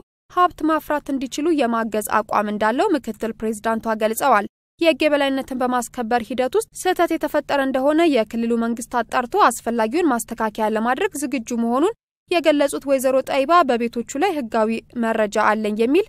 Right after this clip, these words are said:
ማንኛውም አካል መረጃውን የማቅረብ ሙሉ መብት እንዳለው ተናግረዋል።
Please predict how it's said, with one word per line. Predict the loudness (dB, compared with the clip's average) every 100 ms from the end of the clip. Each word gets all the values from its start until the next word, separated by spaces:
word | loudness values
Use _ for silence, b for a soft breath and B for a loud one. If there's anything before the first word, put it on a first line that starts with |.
| _ _ 2
ማንኛውም | 4 6 6 4 2 2
አካል | 0 0 0
መረጃውን | 2 0 0 2 2
የማቅረብ | 0 0 0 0 0 0
ሙሉ | -2 0
መብት | -2 -4 -6
እንዳለው | -4 -2 -2 -2
ተናግረዋል። | -2 -2 2 4 4